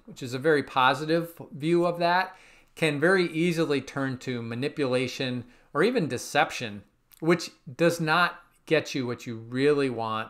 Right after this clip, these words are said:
with marketing, which is customers that love you. Seth Godin wrote a post a few months back called An Alternative to Hustle, and he described hustling as, um, exaggerating things,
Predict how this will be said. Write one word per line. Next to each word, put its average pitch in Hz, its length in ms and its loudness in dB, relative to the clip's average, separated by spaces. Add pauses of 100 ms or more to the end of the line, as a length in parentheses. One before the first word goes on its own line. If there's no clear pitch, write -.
with - 140 -12
marketing, 107 540 -8
which 110 200 -12
is 104 380 -10 (880)
customers 117 460 -2
that 104 100 -8
love 104 200 -8
you. 113 160 -14 (1300)
Seth 190 340 4
Godin 147 440 8
wrote 135 220 6
a 127 40 2
post 147 420 2
a 131 60 -2
few 139 160 -6
months 117 240 -4
back 117 360 0
called 113 260 -2
An 113 100 -12
Alternative 139 720 -4
to 120 100 -10
Hustle, 101 540 -6 (320)
and 123 140 -4
he 190 140 0
described 156 480 0
hustling 123 680 -2
as, 113 540 -4 (420)
um, 110 420 0
exaggerating 131 880 2
things, 131 840 -6